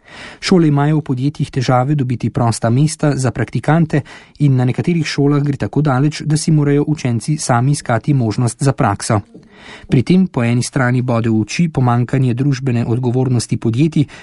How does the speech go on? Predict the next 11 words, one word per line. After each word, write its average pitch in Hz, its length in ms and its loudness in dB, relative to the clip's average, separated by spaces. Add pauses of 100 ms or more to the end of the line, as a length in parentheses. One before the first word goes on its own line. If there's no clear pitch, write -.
(120)
ki 143 120 2
na 127 80 2
ta 156 140 0
način 160 440 0
ovirajo 131 480 0
kakovostnejšo 131 880 -2
izobrazbo 131 640 0
bodočih 131 500 -2
zaposlenih. 127 680 0 (320)
Seveda 120 440 0
pa 110 220 0